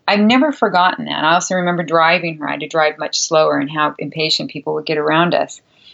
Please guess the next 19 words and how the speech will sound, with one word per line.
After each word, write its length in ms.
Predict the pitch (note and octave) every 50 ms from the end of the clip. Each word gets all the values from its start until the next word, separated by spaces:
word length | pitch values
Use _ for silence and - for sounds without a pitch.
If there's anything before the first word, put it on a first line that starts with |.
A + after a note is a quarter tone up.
| _ _ _ _ -
And 200 | G3 G#3 G#3 -
it 120 | - -
wasn't 460 | G3 E3+ F3+ G#3+ B3 C4+ C4 D#4 D4
until 240 | C#4+ C4 B3 - A#3
I 140 | G#3 G3 G3
had 260 | G3 G3+ F#3 F3+ F3
that 100 | F3 E3
experience 880 | D#3+ D#3 - - - - F3+ F3 E3+ E3 D#3 D3+ D3 - - - - - _ _ _ _ _ -
that 200 | E3+ E3+ - -
now, 760 | E3+ E3 E3+ F3+ G3 G#3 G3 E3+ D#3 D3+ D3+ D#3 F3+ F3+ _ _ _ _ _ _ _ _ _ _ _ _ _ _
when 240 | - E3+ F3+ F3 E3+
that 240 | E3+ F3 F3 F3+ E3+
happens, 840 | - F#3+ G#3 A3 A#3+ A#3+ - D#3+ C#3+ C#3+ C#3+ C#3+ C#3+ - - - - _ _
I 200 | - D#3 D#3+ D#3+
always 320 | E3 E3 E3+ E3+ F3 D#3+ -
think 240 | - E3 D3+ C#3 D#3+
of 120 | D#3+ -
my 180 | - C#3+ C#3+ C#3+
mother. 440 | D3 D#3 F3 E3+ D3 - - -